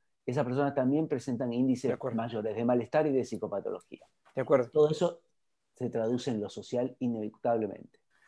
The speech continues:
Speaker 2: Súper, gracias, Fernando. Eh, Florencia, eh, hemos estado trabajando mucho aquí y lo hemos discutido, eh, mucho. ¿Por qué como banco, eh, estamos trabajando en esto de la salud mental? O sea,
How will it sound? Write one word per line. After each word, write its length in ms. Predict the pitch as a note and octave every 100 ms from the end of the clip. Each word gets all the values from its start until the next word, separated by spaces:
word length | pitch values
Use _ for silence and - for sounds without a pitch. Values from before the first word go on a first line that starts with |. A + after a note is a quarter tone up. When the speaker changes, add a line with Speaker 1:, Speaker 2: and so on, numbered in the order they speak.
| -
Speaker 2:
Súper, 360 | - D3+ C#3 C3+
gracias, 240 | C#3+ D#3
Fernando. 400 | D3 D#3 D3+ D3 - -
Eh, 240 | B2 - _ _ _ _ F3
Florencia, 540 | - D#3 E3 E3+ E3+ D#3 - _ _ - -
eh, 260 | C#3 - _ - C#3 D3+ C#4+ -
hemos 240 | F3 F#3
estado 220 | F3 E3 E3
trabajando 480 | D#3+ D3 D#3 D3+ D3
mucho 300 | D#3+ D#3 D3
aquí 320 | E3 F3 C3+
y 40 |
lo 100 | C3+
hemos 180 | C#3 C#3
discutido, 580 | B2+ B2+ C#3 C#3 C3+ B2+ - -
eh, 240 | A2 G#2+ D3+
mucho. 340 | F#3 - A2+ - - _ _ -
¿Por 300 | D#3 D3 -
qué 460 | F3+ G3 G3 - _ _
como 340 | D#3+ C#3+ C#3
banco, 600 | C3+ E3 E3+ - E3+ F3 _ _ _ _ -
eh, 320 | A#2+ A2+ A#2 -
estamos 380 | C#3 - D#3+ D3+
trabajando 720 | C#3+ C3 B2 D3 D3+ D3 D#3 - _ _ _ -
en 160 | C3+ C#3+
esto 260 | C#3+ D3+
de 120 | C#3
la 140 | C3+ C3+
salud 340 | - B2+ C#3
mental? 580 | C3+ B2+ B2 B2 G#2 A2
O 40 |
sea, 240 | A#2 B2+